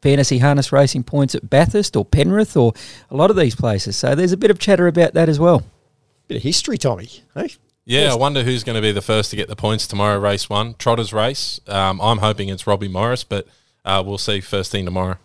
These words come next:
Speaker 2: All right. Well, you might have given us a little bit of insight into what you're thinking about your team, Tommy. Um, you know, what, what are you looking at from team structure? Like, have you, I know that you've, you've kinda crunched a lot of numbers over the last month while we've been sitting talking about the game.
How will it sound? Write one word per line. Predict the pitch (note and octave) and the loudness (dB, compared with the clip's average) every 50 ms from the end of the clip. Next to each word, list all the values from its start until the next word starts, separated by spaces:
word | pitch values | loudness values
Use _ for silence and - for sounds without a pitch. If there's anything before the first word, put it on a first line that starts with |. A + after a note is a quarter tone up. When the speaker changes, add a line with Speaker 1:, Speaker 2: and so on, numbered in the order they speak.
| _ - | _ -2
Speaker 2:
All | E3+ E3 D3+ | 2 2 4
right. | C#3+ C#3 D#3 E3 C3+ C#3 | 4 6 4 4 4 2
Well, | D3 D3 | 0 -2
you | D3 C#3+ D3+ | -2 -2 0
might | D#3 D#3+ F3 F#3+ E3 | 0 2 2 2 2
have | C3 | 2
given | G#2+ D3 C3+ | 0 -2 0
us | C#3+ - - | 0 0 0
a | C#3 | 0
little | C#3 C3+ D3 C#3+ B2+ | 0 2 2 2 2
bit | A#2+ B2+ A#2 | 2 2 2
of | B2 | 2
insight | C#3 D3 - - E3 C#3+ B2+ A#2+ | 2 2 2 4 4 4 4 4
into | C3+ C3 B2 B2+ C3 C3+ C3+ - - - - - - | 2 2 4 4 4 4 2 -2 -6 -12 -16 -20 -6
what | _ D3 C#3+ | _ -4 -2
you're | C#3 B2+ | -2 -2
thinking | - - D3 C3 - C#3 | 2 2 2 2 2 2
about | C3 B2 B2 B2 B2+ | 4 4 4 2 2
your | C3 A2+ | -2 -6
team, | - - C3+ C#3 D#3 F3 F3+ | -4 -2 0 0 0 0 -2
Tommy. | - - E3 D3 B2+ A#2+ A#2 A#2+ C3+ | 0 2 2 2 2 0 0 0 0
Um, | C#3 C3 C3 C3 C3 C3 - - - - - _ _ _ _ _ _ _ _ _ _ _ _ _ _ C#3+ - _ _ | 2 2 2 2 0 -2 -4 -6 -10 -14 -16 _ _ _ _ _ _ _ _ _ _ _ _ _ _ -20 -20 _ _
you | - D3+ | -6 -4
know, | D3 | -2
what, | D#3 - E3 D#3+ E3 | 0 2 0 0 -2
what | - - - F3+ G3 | -8 -2 0 0 2
are | A#3 | 4
you | A3 D#3+ | 4 4
looking | D3 E3 - E3+ D3+ | 4 2 4 2 2
at | B2 - | 2 0
from | - C3+ B2 - | -2 -6 -4 -2
team | - C#3+ C3+ C3 A#2+ | -2 -2 -2 -2 -4
structure? | - - - B2+ B2+ - - - C3+ | -4 -4 -2 -2 -2 -2 -2 -4 -4
Like, | A#2+ A#2 B2+ - | -4 -4 -4 0
have | - D#3 G#2+ | 0 0 2
you, | C#3+ - - - _ _ _ _ _ _ _ _ _ _ - _ _ _ | 0 0 -2 -4 _ _ _ _ _ _ _ _ _ _ -20 _ _ _
I | D#3 D#3 | 0 4
know | F3 G3 F#3+ | 4 6 6
that | D#3 D#3+ | 4 2
you've, | C#3 D3 B2 C3 C#3 C#3 C#3 C3+ C3 A#2 F#2+ - - - - - _ _ _ _ _ | 0 0 -2 0 2 2 2 2 0 -2 -4 -8 -10 -10 -12 -14 _ _ _ _ _
you've | D3+ D#3 D#3+ - - | -4 -4 -4 -2 0
kinda | - G#3 G3 D3+ C3+ | 2 4 4 4 2
crunched | - - D#3 C#3+ C#3 - - | 2 0 0 2 2 2 0
a | D#3 C3 | 0 0
lot | B2 B2+ C3 B2+ | 0 0 0 0
of | B2 | 0
numbers | B2 B2 A#2+ A#2+ A#2+ A#2 B2+ A2+ - | 0 0 -2 -2 0 0 0 0 2
over | C3 B2 A2+ | 2 2 0
the | G#2+ A2+ | -2 -4
last | A#2 B2 B2 A#2 - - - | -4 -4 -2 -2 -2 0 0
month | B2 A2+ A#2 - - | 0 0 0 -2 -2
while | C3+ A#2+ | 0 0
we've | A2+ A2+ A2 | 0 0 0
been | B2+ B2+ | 0 0
sitting | A#2 - - C#3 C#3+ C3 | 0 0 -2 -2 -4 -2
talking | - - B2+ A#2+ - C3+ | 0 2 2 2 2 0
about | A#2+ A#2 A#2 A2+ | 0 0 0 0
the | G#2+ B2+ | -2 -2
game. | G#2+ C3+ B2 A#2 A2+ A2 A#2 C3+ C#3 | -2 -2 0 0 0 0 -2 -4 -4